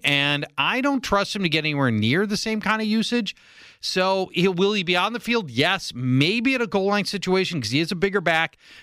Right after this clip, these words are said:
but I don't think you wanna start Derek Gore in a championship week, and we're not gonna, I love Byron Pringle, but we're not gonna chase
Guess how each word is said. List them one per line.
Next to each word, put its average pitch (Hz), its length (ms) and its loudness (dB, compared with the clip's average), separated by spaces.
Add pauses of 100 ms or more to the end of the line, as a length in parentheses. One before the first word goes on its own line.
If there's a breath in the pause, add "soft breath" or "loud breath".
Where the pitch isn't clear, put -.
but 127 120 4
I 147 120 4
don't 208 160 -2
think 175 160 0
you 147 80 2
wanna 127 160 4
start 117 320 0
Derek 98 260 2
Gore 95 280 2
in 101 260 0
a 85 100 0
championship 95 720 -4
week, 110 280 2
and 95 60 -2
we're 87 100 -2
not 104 220 0
gonna, 104 220 -2
I 156 120 2
love 123 260 -4
Byron 101 300 -2
Pringle, 95 300 -2
but 92 80 -2
we're 90 120 -2
not 92 200 0
gonna 90 180 -6
chase - 380 -4